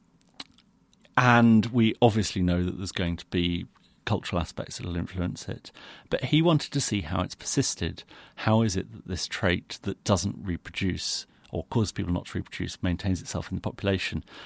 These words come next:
And his theory with the Fa'afafine is that there's more than one way to reproduce.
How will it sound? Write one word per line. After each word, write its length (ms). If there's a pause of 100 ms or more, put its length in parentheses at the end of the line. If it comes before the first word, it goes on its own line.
(220)
And 220
his 300
theory 320
with 300
the 260
Fa'afafine 800
is 300
that 280
there's 240
more 280
than 160
one 240
way 160
to 180
reproduce. 600